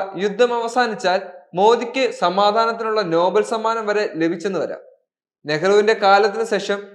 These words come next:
ഇന്ത്യക്ക് നഷ്ടമായ ഗ്ലോബൽ പീസ് മേക്കർ സ്ഥാനം തിരികെ ലഭിക്കും.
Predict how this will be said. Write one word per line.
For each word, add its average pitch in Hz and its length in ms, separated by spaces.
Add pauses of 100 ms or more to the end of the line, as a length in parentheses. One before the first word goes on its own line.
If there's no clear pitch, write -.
(120)
ഇന്ത്യക്ക് 208 440
നഷ്ടമായ 214 640
ഗ്ലോബൽ 196 440
പീസ് 214 380
മേക്കർ 170 340 (360)
സ്ഥാനം 240 580
തിരികെ 175 240
ലഭിക്കും. 131 360